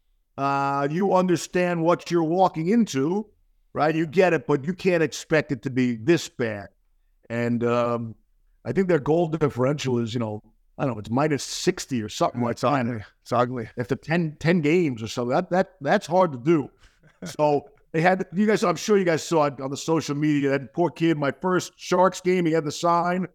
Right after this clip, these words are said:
Speaker 1: and the graphic was they were losing ten nothing or something like that.
Speaker 2: Yeah, yeah, yeah.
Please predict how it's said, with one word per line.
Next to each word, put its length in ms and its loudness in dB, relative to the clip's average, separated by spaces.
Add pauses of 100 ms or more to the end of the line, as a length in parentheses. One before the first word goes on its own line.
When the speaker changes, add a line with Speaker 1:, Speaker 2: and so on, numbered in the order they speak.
(320)
Speaker 1:
and 120 -2
the 40 -2
graphic 440 0
was 180 2
they 60 2
were 80 -2
losing 320 -2
ten 260 0
nothing 360 0
or 80 2
something 300 -4
like 200 2
that. 320 0
Speaker 2:
Yeah, 300 0
yeah, 0 -
yeah. 360 0